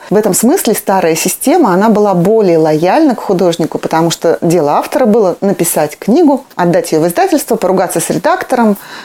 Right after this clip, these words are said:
и как бы успокоиться на этом. А дальше в дело вступало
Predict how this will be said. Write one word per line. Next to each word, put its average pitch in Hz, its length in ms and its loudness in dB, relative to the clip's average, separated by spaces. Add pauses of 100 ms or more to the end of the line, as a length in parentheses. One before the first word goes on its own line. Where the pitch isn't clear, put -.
(300)
и 330 260 4
как 214 180 -2
бы 175 140 -2
успокоиться - 720 -4
на - 140 -4
этом. - 320 -6
А - 120 -2
дальше 233 420 0 (120)
в 160 140 -2
дело 214 360 2 (200)
вступало 185 580 -2